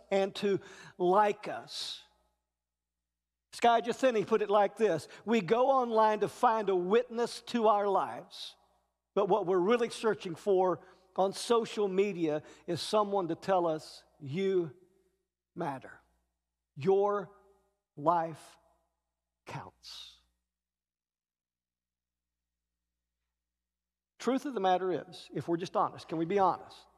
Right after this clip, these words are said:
Let's just be honest. We're in, we're in the presence of God. It's good to be honest. Truth of the matter is, the majority of us are more interested in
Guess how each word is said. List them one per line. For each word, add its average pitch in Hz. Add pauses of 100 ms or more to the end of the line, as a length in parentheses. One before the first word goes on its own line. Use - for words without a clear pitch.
(340)
Let's 160
just 175
be 196
honest. - (100)
We're 170
in, 160 (200)
we're 170
in 160
the 143
presence 202
of 185
God. 156
It's -
good 175
to 180
be 190
honest. 160 (1300)
Truth 240
of 247
the 190
matter 180
is, 139 (2000)
the 156
majority 208
of 160
us 170 (1300)
are 175
more 170
interested 208
in 170